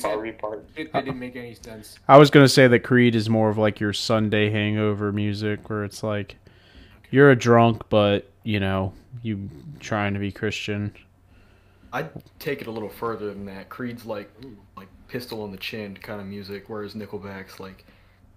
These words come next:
Speaker 4: at least somewhat
Speaker 3: Pis-,
Speaker 4: bearable.
Speaker 3: pistol on a, pistol on a hooker's chin.
Speaker 1: Yeah, when Nick comes over and he's, like, talking about shit, that's when you start playing Creed.
Speaker 3: Nickelback is
Speaker 1: When
Speaker 3: just,
Speaker 1: Bobby comes
Speaker 3: uh,
Speaker 1: over, that's when you start playing Nickelback.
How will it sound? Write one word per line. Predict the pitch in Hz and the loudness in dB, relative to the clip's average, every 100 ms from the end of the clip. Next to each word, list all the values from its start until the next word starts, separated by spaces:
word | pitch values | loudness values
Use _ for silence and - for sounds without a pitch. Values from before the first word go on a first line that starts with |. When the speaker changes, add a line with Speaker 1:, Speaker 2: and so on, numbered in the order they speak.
| _ - | _ -20
Speaker 4:
at | |
least | 101 104 - - - | -16 -16 -16 -20 -18
somewhat | - - 139 | -8 4 4
Speaker 3:
Pis-, | 127 | 4
Speaker 4:
bearable. | - - | -2 2
Speaker 3:
pistol | 143 131 - 135 | 6 6 8 10
on | 131 123 | 12 12
a, | 117 113 113 | 10 10 8
pistol | - 135 127 - 120 | 6 -2 0 0 2
on | 113 | 2
a | 104 | 0
hooker's | 95 113 101 101 95 | 0 -2 -2 -4 -6
chin. | - - 98 101 104 - _ _ _ _ _ _ _ _ _ _ _ _ - | -8 -6 -4 -2 -4 -6 _ _ _ _ _ _ _ _ _ _ _ _ -20
Speaker 1:
Yeah, | 127 120 113 - | -10 -10 -10 -10
when | 143 | -6
Nick | 160 156 | -6 -6
comes | 165 147 131 | -8 -6 -4
over | 135 120 | -4 -4
and | 113 | -10
he's, | 110 104 | -10 -14
like, | 110 104 - | -14 -14 -14
talking | 101 117 | -16 -16
about | 113 107 | -16 -18
shit, | - 120 120 - 120 | -14 -12 -12 -16 -20
that's | 110 | -20
when | 123 | -20
you | 107 | -20
start | 113 - | -20 -20
playing | 104 95 - | -20 -20 -20
Creed. | 104 104 | -20 -6
Speaker 3:
Nickelback | 139 147 160 175 175 175 | 4 6 6 10 10 12
is | 151 | 6
Speaker 1:
When | - 127 | 6 4
Speaker 3:
just, | - - | 4 4
Speaker 1:
Bobby | 113 110 | 6 6
comes | 107 | 4
Speaker 3:
uh, | 104 | 2
Speaker 1:
over, | 110 113 | -2 -10
that's | 123 | -10
when | - | -10
you | 135 | -14
start | - 120 | -12 -14
playing | - 104 104 | -16 -20 -20
Nickelback. | - - - | -20 -20 -20